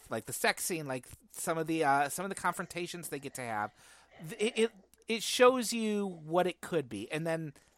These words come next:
the script has to kinda butt in and say, "Well, you know, what if we threw in infidelity and addiction and Alzheimer's?" And it never knows to do with all, knows what to do with all of that. I would have preferred a much more simple film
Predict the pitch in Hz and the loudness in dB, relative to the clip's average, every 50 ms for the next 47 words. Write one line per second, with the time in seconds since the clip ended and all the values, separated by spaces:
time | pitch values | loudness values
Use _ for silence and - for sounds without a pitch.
0 | _ _ - 170 - - - - 175 165 - - - 139 131 120 - - - - | _ _ -6 -4 -2 -2 -2 0 -2 -2 -2 -2 -2 0 0 0 -2 -6 -6 -4
1 | 151 143 135 135 123 - 127 117 117 120 113 113 117 113 117 131 123 110 110 - | -2 -2 -2 -2 -2 -2 0 0 0 0 0 -2 -2 -4 -6 -8 -10 -10 -10 -10
2 | - - 131 117 113 113 113 113 107 - - - - - - - _ - 139 185 | -8 -6 -6 -4 -4 -4 -6 -6 -8 -10 -16 -20 -20 -20 -20 -16 _ 2 6 8
3 | 226 269 240 233 214 214 214 196 196 196 196 190 - - 208 190 - - 190 190 | 8 8 8 6 4 2 4 4 6 6 6 4 2 -2 -2 -4 -4 -2 0 2
4 | 196 202 190 190 185 180 175 175 170 180 180 185 208 - - 180 165 196 254 285 | 2 4 4 4 4 2 2 2 0 -2 -2 -4 -4 -4 -2 0 2 4 4 4
5 | 233 202 170 147 123 110 98 95 101 95 101 120 143 151 220 269 - - - - | 4 2 2 0 0 0 -2 -4 -4 -4 -4 -4 4 6 6 6 6 4 -2 -2
6 | 185 143 117 101 90 82 87 92 104 143 208 226 240 320 415 - - 185 143 123 | 0 0 -2 -2 -6 -8 -8 -4 2 6 8 8 8 8 4 0 0 0 0 0
7 | 110 101 95 90 87 85 87 90 - 208 208 156 147 147 151 151 147 147 - - | -2 -4 -6 -8 -10 -10 -10 -10 -10 -8 -6 -4 -4 -2 -2 -2 -4 -6 -8 -14
8 | - - - - - _ _ - 233 262 254 247 262 277 320 294 277 269 269 - | -18 -20 -20 -20 -20 _ _ 6 6 6 8 6 6 6 6 6 6 6 6 2
9 | 277 226 277 269 247 226 233 240 233 240 - - 208 214 220 220 214 233 214 - | -2 -4 0 2 2 4 6 4 4 4 2 0 2 4 6 6 4 2 -2 -4
10 | - 175 180 202 190 165 156 175 - - 123 139 160 190 190 196 226 233 240 240 | -4 -4 -2 0 0 0 0 -2 -2 0 0 2 2 0 0 2 2 4 4 4
11 | 262 - - _ _ - - - - _ _ _ _ - 190 196 190 156 - - | 2 0 -2 _ _ -20 -20 -20 -20 _ _ _ _ 4 6 6 6 4 -4 -16
12 | - - 156 165 175 170 - - 180 - - - 170 160 160 156 135 127 123 120 | -14 -6 -2 0 0 0 -2 -4 -8 -6 -2 0 2 2 2 2 0 -2 -2 -4
13 | - - - 151 123 - - - 147 131 120 - 151 135 - - - 151 143 143 | -6 -6 -6 -8 -8 -6 -8 -8 -8 -8 -8 -8 -10 -10 -8 -6 -4 -4 -4 -4
14 | 143 143 143 147 | -4 -6 -8 -12